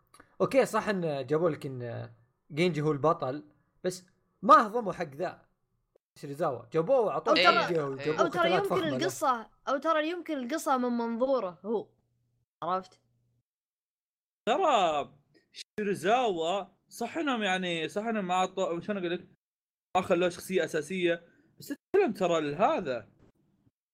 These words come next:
Speaker 4: تتكلم عن إنه عطوه، يعني، قدرات خرافية.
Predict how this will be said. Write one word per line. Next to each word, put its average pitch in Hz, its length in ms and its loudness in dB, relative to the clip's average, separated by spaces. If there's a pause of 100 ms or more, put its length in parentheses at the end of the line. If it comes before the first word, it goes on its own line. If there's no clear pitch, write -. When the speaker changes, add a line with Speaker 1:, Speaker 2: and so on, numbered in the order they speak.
(140)
Speaker 4:
تتكلم 240 220 2
عن 180 160 -2
إنه 226 220 0
عطوه، 190 800 2 (100)
يعني، 165 500 -10 (520)
قدرات 226 180 2
خرافية. 175 880 -2